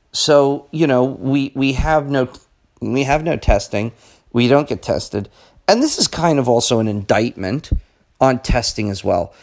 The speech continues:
Um, I, I just feel that, that the standardized testing, you know, it's ironic. I always see people put up a,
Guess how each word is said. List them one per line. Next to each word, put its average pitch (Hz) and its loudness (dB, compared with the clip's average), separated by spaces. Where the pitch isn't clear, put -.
Um, 135 2
I, 156 2
I 139 -2
just 190 -2
feel 175 0
that, - -2
that 127 -2
the 139 -2
standardized 170 -2
testing, 131 -2
you 127 0
know, 120 0
it's 117 -4
ironic. 120 0
I 90 0
always 131 -2
see 110 -2
people 110 -2
put 101 0
up 98 0
a, 98 -8